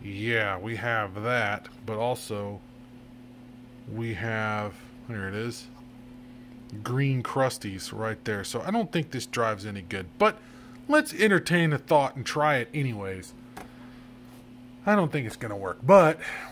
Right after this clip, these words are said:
what we do have is a blue SCSI. This is an early run, so I gotta get an S D card set up for this guy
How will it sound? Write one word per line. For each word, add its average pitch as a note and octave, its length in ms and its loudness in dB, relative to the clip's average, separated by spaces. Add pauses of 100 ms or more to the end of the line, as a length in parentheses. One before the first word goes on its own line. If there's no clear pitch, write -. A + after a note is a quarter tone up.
what C#3 240 2
we B2+ 140 -4
do F3 320 2
have F#2+ 560 -6 (1200)
is G2 100 -8
a G2 60 -6
blue D3 260 4
SCSI. F2+ 520 -4
This C3 200 -2
is E3 120 -2
an D#3 180 -4
early C3 340 -2
run, F#2+ 440 -8
so A2 420 -2 (880)
I C3 120 2
gotta D3+ 140 4
get D3 140 4
an C#3+ 80 2
S C#3 140 2
D C#3+ 180 -2
card C3+ 320 0
set C3 220 -2
up C3 180 -2
for C3 80 -6
this B2+ 220 -4
guy C3 380 0